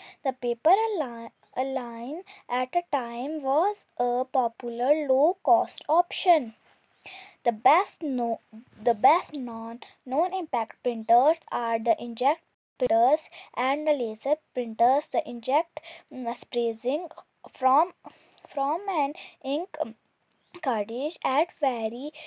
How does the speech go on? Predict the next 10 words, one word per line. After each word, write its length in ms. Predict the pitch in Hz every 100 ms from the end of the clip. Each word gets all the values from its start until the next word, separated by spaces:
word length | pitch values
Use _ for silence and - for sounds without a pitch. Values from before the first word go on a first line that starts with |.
| - -
close 460 | 277 285 330 370
range 560 | 302 233 233 247 254 - -
to 100 | 254
the 140 | 233 233
paper 600 | - 233 220 - 254 302 -
as 320 | 320 349 359
it 300 | - 226 -
rolls. 560 | 269 320 294 220 - - _ _ - _ _ _ _ _ _ _
By 220 | 233 233 233
while 460 | 220 220 247 370